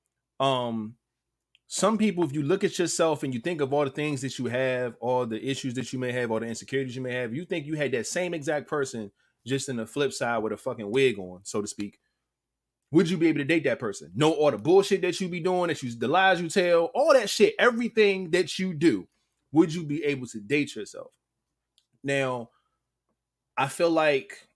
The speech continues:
when it comes to the opposite, like, like if the, we always say, I see in the comments, Flatline, you just said the opposites attract. Um, I do think that there's an interest there when it comes to somebody that you're not used to.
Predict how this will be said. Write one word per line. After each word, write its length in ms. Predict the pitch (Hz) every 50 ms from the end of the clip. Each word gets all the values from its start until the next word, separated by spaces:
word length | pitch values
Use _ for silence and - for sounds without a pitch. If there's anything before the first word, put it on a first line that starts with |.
| _ _ _ _ _ _ _ _ _ -
when 160 | 135 143 147 143
it 100 | 139 -
comes 420 | - 170 156 151 147 143 - -
to 280 | - 165 151 143 135 127
the 180 | 113 120 - - -
opposite, 540 | 127 147 156 - 151 135 - 151 135 117 -
like, 320 | - 127 123 123 117 - - _ _ _ _ _ _ -
like 120 | 139 147
if 180 | 151 139 143 135
the, 140 | 139 123 - 117 113
we 120 | 110 131 135
always 220 | 135 135 135 135
say, 180 | - 147 117 107 110
I 40 | 101
see 180 | - - 139
in 40 | 135
the 60 | 135
comments, 400 | - 160 139 135 135 131 127 -
Flatline, 340 | - 139 135 131 127 127 123
you 60 | 123
just 180 | 117 127 117 -
said 140 | 139 123 120
the 60 | 113
opposites 380 | 120 120 120 117 - 117 101
attract. 320 | 95 - - 139 127 - - _ _ _ _ _ _ _ _ _ _ -
Um, 500 | 127 131 127 123 120 117 110 107 104 107 _ _ _ _ _ _ _ _ _ _ -
I 120 | 135 135
do 220 | 131 120 160 160 147
think 260 | 143 156 151 139 131
that 200 | 151 139 135 131
there's 260 | - 143 139 131 113
an 140 | 120 117 117 _ -
interest 600 | 156 185 202 196 - - 165 139 - - - - - _ -
there 380 | 123 110 143 139 135 127 127 123
when 200 | 117 127 127 127
it 100 | 117 -
comes 280 | - 156 143 135 -
to 100 | - 127
somebody 680 | 117 - - 165 151 143 135 131 127 127 123 120 120 110 -
that 200 | 127 123 117 -
you're 100 | 156 143
not 300 | 131 127 110 98 101 104
used 300 | 135 139 123 - - -
to. 160 | 117 95 85